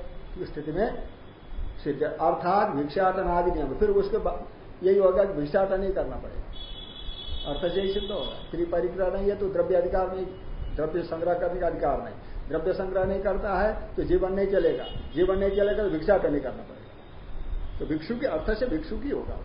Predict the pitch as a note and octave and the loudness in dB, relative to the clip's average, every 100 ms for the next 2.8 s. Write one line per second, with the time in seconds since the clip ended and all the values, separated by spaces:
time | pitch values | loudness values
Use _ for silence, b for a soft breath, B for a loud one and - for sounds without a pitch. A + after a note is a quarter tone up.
0 | - - - - - - - - - - | -10 -12 -8 -8 -4 -2 -2 -2 -4 -8
1 | - - - - - - - D3+ D3 D3+ | -10 -10 -10 -8 -10 -10 -4 -2 0 -2
2 | - A#2+ C3+ C3 C3 E3 E3 - | -6 -8 -8 -6 -4 -4 -4 -6